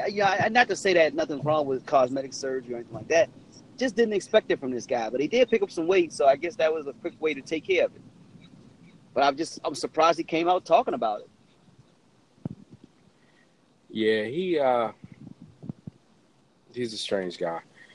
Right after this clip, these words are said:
Speaker 2: But, you know, I, I just, again, he, he's kinda like one of those, uh, strange geniuses, awkward type of, you never know what he's gonna say. You don't really wanna take him anywhere with you.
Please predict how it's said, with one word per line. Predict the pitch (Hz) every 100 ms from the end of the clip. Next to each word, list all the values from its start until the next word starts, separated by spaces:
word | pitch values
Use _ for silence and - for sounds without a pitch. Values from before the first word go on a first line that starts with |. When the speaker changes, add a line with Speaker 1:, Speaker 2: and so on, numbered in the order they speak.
| _ _
Speaker 2:
But, | - 110
you | 120 117
know, | 110
I, | 107 175 170 -
I | 175
just, | 165 - - - - _ _ _ _ _ _ _ _ _ _
again, | 123 135 190 143
he, | 165
he's | 156 156
kinda | - 196 185
like | 175 165 151
one | 170
of | 165
those, | 165 160 147 139
uh, | 143 139 131 127 - _ _ _ _ _
strange | - - 180 175 170 160 127
geniuses, | 117 160 147 139 - 139 131 127 - - - _ - - _ _ _ _ _ _ _
awkward | 127 131 - 120 120 _ _ _ _ -
type | - 135 190
of, | 117 110 101 - _ _ _ _ _ _ _ _ _
you | 107
never | 120 143 135
know | 131
what | 123
he's | 120
gonna | 113 110
say. | 104 - 131 123
You | 120 123
don't | 127 117
really | 110 107
wanna | 104 101
take | 151 143
him | 127 127
anywhere | 123 117 120 117 110
with | 107 -
you. | 107